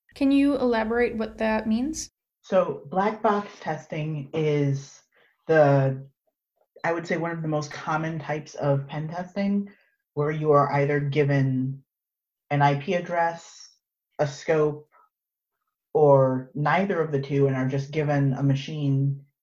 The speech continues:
Speaker 2: either inside the network or external that can access the resources that they want.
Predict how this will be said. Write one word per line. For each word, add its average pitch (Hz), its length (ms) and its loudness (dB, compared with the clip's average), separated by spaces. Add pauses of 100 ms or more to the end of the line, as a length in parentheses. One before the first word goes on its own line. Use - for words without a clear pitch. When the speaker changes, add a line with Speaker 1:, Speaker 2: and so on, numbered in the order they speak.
(120)
Speaker 2:
either 131 240 0
inside 147 400 0
the 139 80 0
network 139 600 2
or 131 200 0
external 135 500 -2
that - 180 -4
can 139 120 -4
access 135 580 -4
the 143 100 -2
resources 143 580 -4
that 143 180 -4
they 135 120 -2
want. 139 440 -2